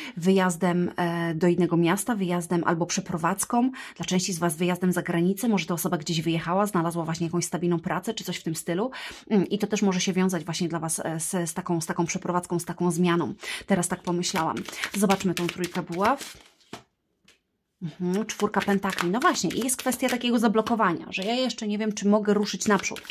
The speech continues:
czy jestem gotowy, gotowa, e, no właśnie, czy to jest dla mnie dobry kierunek. E, zarówno przeprowadzka, bo tutaj rydwan wyszedł, więc możecie właśnie tutaj, może to być właśnie ze sobą powiązane,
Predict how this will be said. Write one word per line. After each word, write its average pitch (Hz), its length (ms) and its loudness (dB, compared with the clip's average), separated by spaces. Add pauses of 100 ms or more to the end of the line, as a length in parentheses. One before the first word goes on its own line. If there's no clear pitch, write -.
(320)
czy 208 100 -2
jestem 202 280 4
gotowy, 214 400 4
gotowa, 202 460 4 (380)
e, 180 760 0 (800)
no 196 500 10
właśnie, 202 580 0 (420)
czy 208 120 0
to 247 80 4
jest 233 140 6
dla 220 100 6
mnie 220 140 4
dobry 202 240 4
kierunek. 202 640 0 (260)
E, 202 160 8
zarówno 262 380 6
przeprowadzka, 254 720 4
bo 240 100 2
tutaj 214 280 6
rydwan 214 340 2
wyszedł, 226 280 -2
więc 208 200 -2
możecie 214 320 -2
właśnie 214 260 -4
tutaj, 208 400 -4
może 220 200 0
to 220 60 -2
być 202 140 -4
właśnie 214 240 -2
ze 202 60 -6
sobą 208 240 -2
powiązane, 208 600 0